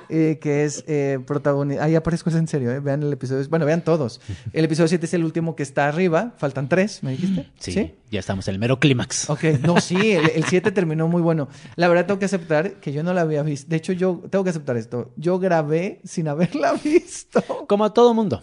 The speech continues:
Speaker 1: <laughs> Como todos los actores.
Speaker 2: Pero dije, a ver, yo voy a llegar a esta entrevista, y si yo me quejo de que los entrevistadores no se preparan, yo tengo que verla. Entonces,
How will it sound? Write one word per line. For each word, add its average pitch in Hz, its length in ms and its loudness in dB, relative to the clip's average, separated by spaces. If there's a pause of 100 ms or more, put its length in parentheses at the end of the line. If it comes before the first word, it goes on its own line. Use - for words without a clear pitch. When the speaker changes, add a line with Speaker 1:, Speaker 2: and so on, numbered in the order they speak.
(160)
Speaker 1:
<laughs> 262 1120 2
Como 226 260 -4
todos 262 180 -2
los 240 140 -2
actores. 214 320 -2
Speaker 2:
Pero 220 180 6
dije, 196 300 2
a 160 80 0
ver, 165 260 4
yo 160 120 2
voy 185 100 4
a 208 40 6
llegar 185 120 4
a 175 40 2
esta 170 120 -4
entrevista, 156 540 0
y 143 80 -2
si 160 100 -4
yo 156 80 0
me 175 140 0
quejo 180 240 0
de 175 80 2
que 165 60 -2
los 160 100 0
entrevistadores 151 420 0
no 170 100 -2
se 175 120 -4
preparan, 156 500 0
yo 147 120 -2
tengo 151 200 -2
que 131 140 -4
verla. 131 240 0
Entonces, 156 320 0